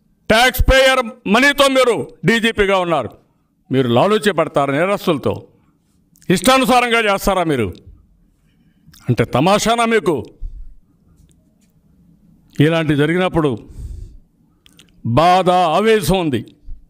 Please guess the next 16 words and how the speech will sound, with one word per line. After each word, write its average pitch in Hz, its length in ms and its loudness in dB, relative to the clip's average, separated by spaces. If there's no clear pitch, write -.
నేను 202 140 2
ప్రజలను 220 460 0
ఒకటే 220 260 0
కోరుతున్నా, 196 580 -2
ఇది 214 100 2
ఒక 220 160 0
తెలుగుదేశం 233 680 0
పార్టీ 220 280 0
కాదు, 214 460 0
ఐదు 226 280 2
కోట్ల 226 320 0
ప్రజానీకానికి 226 840 0
సంబంధించిన 226 560 -2
విషయం. 214 440 -2
ప్రజాస్వామ్యమే 240 760 0
లేకపోతే 233 840 0